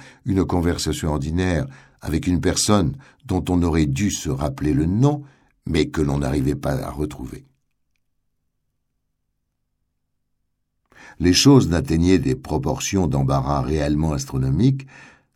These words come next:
que lorsque deux visages familiers se présentaient en même temps et que l'on se sentait obligé de faire les présentations. «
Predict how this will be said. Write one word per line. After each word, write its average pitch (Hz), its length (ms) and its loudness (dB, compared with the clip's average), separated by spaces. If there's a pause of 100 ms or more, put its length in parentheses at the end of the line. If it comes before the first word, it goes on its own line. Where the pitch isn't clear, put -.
que 101 80 2
lorsque 123 420 4
deux 67 300 2
visages 95 680 -2
familiers 87 440 -2
se 92 120 -4
présentaient 76 600 -4
en 69 80 0
même 65 260 0
temps 82 320 -10 (1800)
et - 80 -16
que 95 120 -6
l'on 92 180 -2
se - 180 -8
sentait 104 560 -6
obligé 76 500 -4
de 90 120 -8
faire 80 220 -6
les 67 80 -4
présentations. « 67 840 -10